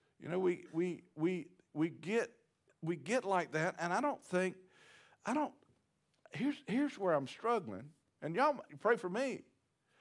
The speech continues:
Here's where I'm struggling. I hear the gospel being preached, and, and when you preach what's in here, people say,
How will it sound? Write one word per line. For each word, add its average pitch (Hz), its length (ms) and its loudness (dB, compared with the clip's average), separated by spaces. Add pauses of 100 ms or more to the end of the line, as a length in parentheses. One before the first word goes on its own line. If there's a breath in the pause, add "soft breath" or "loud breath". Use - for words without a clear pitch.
(200 soft breath)
Here's 269 200 -4
where 269 120 2
I'm 160 120 0
struggling. 208 640 0 (1300 soft breath)
I 240 120 6
hear 262 120 4
the 226 120 2
gospel 202 440 6
being 180 260 4
preached, 226 560 -2 (1600 soft breath)
and, 175 240 4
and 170 160 0
when 185 120 2
you 190 120 0
preach 269 480 0
what's 208 220 0
in 202 260 -2
here, 277 360 -2 (1200 soft breath)
people 240 240 -2
say, 175 360 6